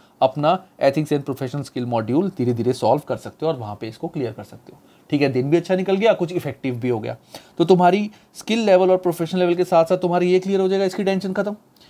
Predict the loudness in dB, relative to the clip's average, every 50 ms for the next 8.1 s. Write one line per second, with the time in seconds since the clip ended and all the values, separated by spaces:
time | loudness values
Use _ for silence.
0 | _ _ _ _ -6 2 6 6 6 6 4 2 4 6 6 4 4 2 -4 -8
1 | -6 -4 -2 -2 -2 -4 -8 -10 -10 -10 -10 -12 -12 _ _ _ _ -14 -8 -4
2 | -4 -2 -2 -2 2 4 4 4 4 2 -2 -2 -2 -2 -4 -4 -4 -6 -4 0
3 | 2 2 2 2 2 0 -2 -2 -4 -2 0 0 0 0 0 -2 -2 0 0 2
4 | 2 2 2 0 -2 0 0 0 2 2 2 0 2 0 -4 -4 -4 -4 -6 -6
5 | -6 -6 -6 -6 -6 -6 -6 -6 -6 -6 -6 -6 -6 -6 -6 -4 -4 -2 -2 -4
6 | -6 -6 -4 -2 -2 -2 -4 -4 -2 -2 0 0 0 -2 -4 -4 -2 -2 -4 -2
7 | -2 -4 -4 -4 -4 -2 0 0 0 0 -2 -6 -12 -10 -12 -16 _ -8 -8 -8
8 | -8